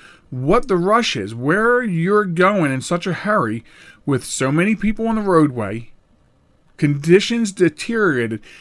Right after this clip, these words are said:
Today, driving north on Route one, I'm telling you, the rain falling and the cars churning it all up, turned it into, like, this, this wet mist that, uh, really,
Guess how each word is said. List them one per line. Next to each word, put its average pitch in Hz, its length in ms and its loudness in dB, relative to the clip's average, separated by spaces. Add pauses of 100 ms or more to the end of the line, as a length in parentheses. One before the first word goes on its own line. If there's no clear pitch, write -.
(140)
Today, 202 520 2
driving 190 480 -2
north 180 300 0
on 165 180 0
Route 160 220 2
one, 110 380 -4 (280)
I'm 139 180 -4
telling 214 420 -4
you, 110 280 -4 (460)
the 151 120 0
rain 175 520 0
falling 185 500 0
and 139 140 0
the 120 60 -8
cars 170 540 0
churning 180 600 -2
it 170 100 0
all 160 240 4
up, 131 220 0
turned 208 340 -2
it 208 100 0
into, 190 480 0
like, 143 240 0
this, 120 300 -8
this 135 300 -10
wet 151 340 -2
mist 170 520 -2 (640)
that, 131 340 0 (520)
uh, 120 340 -6
really, 180 640 0